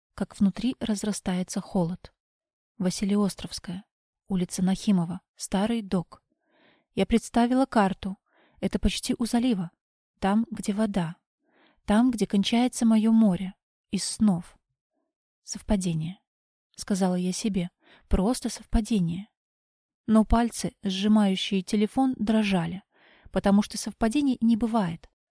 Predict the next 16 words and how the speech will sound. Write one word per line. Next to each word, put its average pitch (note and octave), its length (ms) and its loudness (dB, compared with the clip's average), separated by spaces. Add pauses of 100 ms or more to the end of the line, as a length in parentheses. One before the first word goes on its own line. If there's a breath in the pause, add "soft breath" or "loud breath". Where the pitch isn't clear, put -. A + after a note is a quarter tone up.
(180)
потому G3+ 300 4
что A3 160 -2
три C#4+ 220 0
месяца G3+ 640 2
я F#3 160 -4
видела G3+ 320 0
маяк, A3 480 2 (440 soft breath)
а F#3+ 100 2
теперь - 560 -2
еду F#3+ 360 0
в G3 100 -4
док, G#3 380 2 (200)
который F#3+ 320 -2
стоит A3 340 -2
на F3 100 0
берегу. G3 440 -4